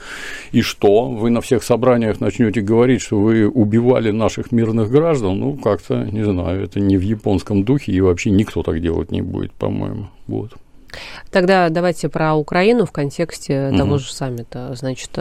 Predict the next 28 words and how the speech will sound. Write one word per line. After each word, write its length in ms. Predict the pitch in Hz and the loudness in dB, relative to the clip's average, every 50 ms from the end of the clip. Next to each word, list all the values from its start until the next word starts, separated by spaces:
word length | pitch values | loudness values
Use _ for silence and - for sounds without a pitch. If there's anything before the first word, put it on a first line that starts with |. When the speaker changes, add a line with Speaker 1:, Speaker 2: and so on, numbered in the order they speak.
| 143 | -6
Speaker 2:
что 180 | 135 - - 175 | -6 -4 -6 -4
по 120 | - 160 | -2 -2
поводу 340 | - - 156 151 147 143 143 | -2 0 0 2 2 2 2
Украины? 500 | 139 - 160 160 170 190 226 254 247 208 | 0 2 2 2 4 4 4 4 4 2
Страны 320 | 151 - 151 147 151 151 147 | 0 0 -2 -2 0 0 0
нато 260 | 156 156 147 - 139 | 0 -2 -2 0 0
выделят 440 | 139 147 139 143 131 127 123 - 131 | 0 0 0 0 -2 -2 -4 -6 -6
Украине 420 | - - 139 143 143 139 135 131 | -4 -4 -2 0 0 0 -2 -2
семьдесят 400 | - - 139 135 131 - - - | -4 -4 -4 -4 -4 -4 -6 -4
миллиардов 480 | 143 131 131 131 127 127 127 127 127 - | -4 -2 0 0 -2 -2 -2 -4 -6 -4
евро 340 | - 147 143 135 120 120 120 | -2 0 0 0 0 -2 -4
в 80 | 120 131 | -6 -6
двадцать 240 | 139 131 127 - - | -6 -6 -6 -6 -2
шестом 280 | - 135 117 - 147 143 | 0 0 2 2 2 2
Speaker 1:
О. 20 | |
Speaker 2:
году 360 | 151 151 151 180 233 269 294 | 2 2 4 4 4 4 4
и 720 | 254 185 - - 147 156 170 180 185 175 160 147 135 127 - - - | 2 2 2 0 0 2 2 2 2 4 4 4 2 2 0 -2 0
планируют 600 | 135 131 139 156 196 226 220 220 208 185 - - | 0 2 4 4 4 4 4 2 0 0 -2 -4
продолжать 680 | - 151 135 131 135 131 127 143 170 185 190 - - - - - - - - - | -6 -4 -4 -2 -2 -2 0 2 2 0 0 -2 -8 -16 -16 -18 -18 -12 -8 -6
в 360 | 147 135 147 170 175 170 - | -4 0 2 2 4 4 2
эквивалентном 920 | - 160 - - 160 156 151 156 156 160 160 147 135 - - 131 123 120 - | 0 -6 -8 -4 -2 0 2 2 2 4 2 2 0 -2 -6 -6 -6 -6 -4
уровне, 600 | - 139 127 127 127 147 165 185 202 220 220 208 | -4 -2 -2 0 0 0 0 2 2 2 0 -2
то 160 | - - 143 135 | -2 -4 -4 -4
есть 280 | 131 - - - - | -4 -6 -10 -6 -2
на, 220 | 147 147 135 120 139 - 160 - | 0 0 0 -2 -4 -8 -8 -6
точнее, 300 | - 135 - - 135 139 | -6 -6 -4 -4 -4 -4
на 240 | 139 131 120 123 - | -4 -4 -6 -6 -8
уровне. 400 | - 131 143 147 143 - - | -8 -8 -8 -8 -8 -10 -12